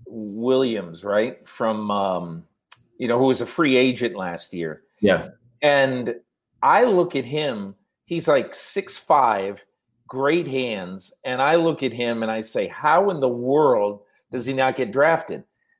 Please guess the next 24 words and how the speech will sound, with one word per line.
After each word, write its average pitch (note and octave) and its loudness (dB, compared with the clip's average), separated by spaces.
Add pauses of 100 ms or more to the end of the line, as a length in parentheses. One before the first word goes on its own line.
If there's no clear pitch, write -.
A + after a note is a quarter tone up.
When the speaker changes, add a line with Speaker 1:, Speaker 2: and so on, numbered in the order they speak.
(200)
Speaker 1:
And D3+ 0
then F3+ 4
I E3 -2
say, C#3+ 0
"Well, D3+ -4
because F3 0
there G3+ 6
are F3+ 4
so G3+ 2
many A#3+ 4
of C#3 4
'em," F#2+ -8 (220)
Speaker 2:
<laughs> A#2 0
Speaker 1:
you E3 4
know? G#3 2
<laughs> - -2 (340)
Speaker 2:
Yeah, F#2 4
there's, G2+ 2
there's G#2 4
not G#2 4
a F2+ 6
whole F#2+ 4
lot F2 4
of D#2+ -2